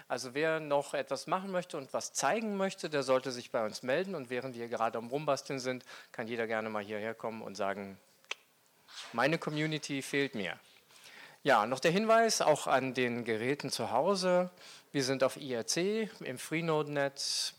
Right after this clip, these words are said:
unter dem natürlich Kanal Datenspuren zu finden. Bitte klingt euch mit ein, bitte schaut mit zu, bitte macht mit.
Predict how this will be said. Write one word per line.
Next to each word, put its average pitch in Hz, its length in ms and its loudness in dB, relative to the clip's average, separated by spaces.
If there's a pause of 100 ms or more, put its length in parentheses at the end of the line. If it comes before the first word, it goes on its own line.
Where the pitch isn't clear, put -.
(140)
unter 120 400 -4
dem 104 320 -2 (300)
natürlich 113 560 -6
Kanal 98 520 2
Datenspuren 190 1800 0
zu - 160 -6
finden. 208 520 0 (320)
Bitte 175 200 0
klingt 190 320 -2
euch 160 160 0
mit 156 160 0
ein, 180 300 4
bitte 170 180 -2
schaut 156 320 4
mit 143 160 -4
zu, 190 380 -2
bitte 196 200 0
macht 175 320 -4
mit. 175 380 0